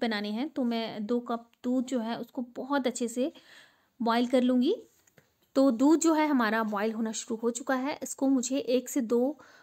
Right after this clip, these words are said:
उबाले अच्छे से लगवाने हैं और उसके बाद ये कॉफ़ी बनाने के लिए एकदम रेडी हो जाएगा। तो दूध उबल चुका है और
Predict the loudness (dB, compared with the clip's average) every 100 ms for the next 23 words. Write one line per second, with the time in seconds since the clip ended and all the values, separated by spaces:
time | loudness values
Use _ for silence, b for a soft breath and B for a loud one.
0 | B -2 0 2 2 0 -2 -2 0 0
1 | 0 -4 -2 -4 -4 -8 _ _ _ -4
2 | 0 0 0 0 2 2 2 0 -2 -4
3 | -6 -6 -4 -2 -2 -4 -2 -2 -2 -4
4 | -2 -2 -2 -2 -2 -2 -2 -4 -4 -6
5 | -4 -2 0 -2 -2 -2 -2 -2 -4 -4
6 | -4 -2 -4